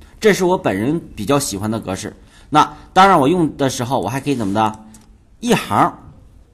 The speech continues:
完成一个。当然，每一行后边就不能用分号了，因为它是一条语句儿，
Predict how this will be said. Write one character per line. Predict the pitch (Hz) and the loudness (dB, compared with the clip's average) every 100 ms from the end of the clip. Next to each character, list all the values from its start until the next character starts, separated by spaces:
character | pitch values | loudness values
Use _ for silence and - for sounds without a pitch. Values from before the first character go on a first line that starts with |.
| _ - - _ | _ -20 -20 _
完 | - 123 | -6 -4
成 | 127 120 | -2 -4
一 | 117 | -4
个。 | 127 - - - - - - - - - - - - - - - - - - | -6 -8 -10 -20 -20 -20 -20 -20 -20 -20 -20 -20 -20 -20 -20 -20 -20 -20 -2
当 | 170 | 4
然， | 185 | 4
每 | 151 | 4
一 | 117 | 2
行 | 123 143 | 0 0
后 | 185 | 0
边 | 143 143 | 0 0
就 | |
不 | 143 151 | -2 0
能 | 147 | 0
用 | 147 | 0
分 | 147 143 | -2 0
号 | 147 101 | 0 0
了， | |
因 | 123 | -2
为 | 143 | -2
它 | 151 | -2
是 | 160 | -4
一 | 165 | -6
条 | 123 104 | -4 -4
语 | |
句 | 95 | -4
儿， | 107 | -6